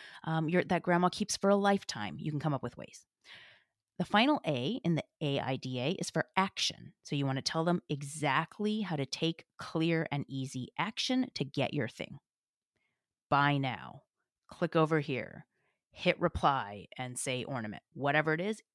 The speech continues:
easy to do and clear. So that's aida. A I D A, attention,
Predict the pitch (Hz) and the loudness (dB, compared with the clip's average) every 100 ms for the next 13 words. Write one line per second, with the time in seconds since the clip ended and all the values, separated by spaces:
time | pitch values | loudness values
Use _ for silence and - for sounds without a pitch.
0 | - 180 196 202 185 160 156 - 131 123 | -8 -4 -2 0 2 2 0 -2 -8 -10
1 | - - - _ _ _ _ 143 139 160 | -14 -20 -20 _ _ _ _ -2 2 2
2 | 196 - 147 139 104 - - - _ _ | 0 -6 -4 -4 -6 -10 -16 -20 _ _
3 | _ _ - 160 165 - 143 139 143 135 | _ _ -2 2 2 0 0 0 -2 -2
4 | 113 - - 143 - 208 - 226 | -4 -6 -10 -6 2 2 4 0